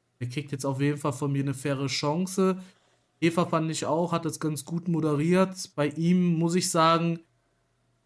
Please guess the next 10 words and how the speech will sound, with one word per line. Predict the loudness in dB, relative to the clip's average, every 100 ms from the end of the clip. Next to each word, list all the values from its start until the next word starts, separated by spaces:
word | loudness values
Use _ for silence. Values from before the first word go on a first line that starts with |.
| _ _ _
fand | -2 0
ich | 0
so | -2
ein | 0
bisschen | 0 0 -2 -2 0 -2 -6 -8 -20 _ _ _ _ _ _ _ _ _ _ _ -6
schlecht, | -4 -2 0 0 -2
dass | -4 -2
der | -2
wieder | 0 0 0
viel | -2 -4 -2 0